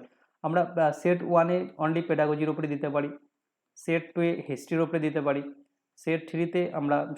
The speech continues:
জিওগ্রাফির উপরে দিতে পারি, সেট ফোরে সেটা আমরা, আহ, সমাজ এবং রাজনীতির উপরে দিতে পারি। আবার সেট সিক্সে গিয়ে আমাদের মনে হলো যে এই টোটাল যে, আহ, সোশ্যাল, আহ, সমাজ, যে সমাজবিজ্ঞান,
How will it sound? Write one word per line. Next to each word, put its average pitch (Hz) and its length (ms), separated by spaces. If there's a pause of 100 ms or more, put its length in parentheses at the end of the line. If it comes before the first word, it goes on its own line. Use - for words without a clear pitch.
(160)
জিওগ্রাফির 156 500
উপরে 160 200
দিতে 147 200
পারি, 139 320
সেট 151 320 (140)
ফোরে 165 340
সেটা 151 260
আমরা, 147 180
আহ, 135 340
সমাজ 147 360
এবং 147 200
রাজনীতির 139 360
উপরে 151 200
দিতে 143 200
পারি। 135 160 (400)
আবার 156 200 (220)
সেট 170 280
সিক্সে 170 380
গিয়ে 156 420
আমাদের 156 320
মনে 160 200
হলো 165 420
যে 151 140
এই 151 220
টোটাল 180 440
যে, 175 300
আহ, 160 160
সোশ্যাল, 170 580
আহ, 151 180
সমাজ, 151 320 (140)
যে 147 100
সমাজবিজ্ঞান, 151 680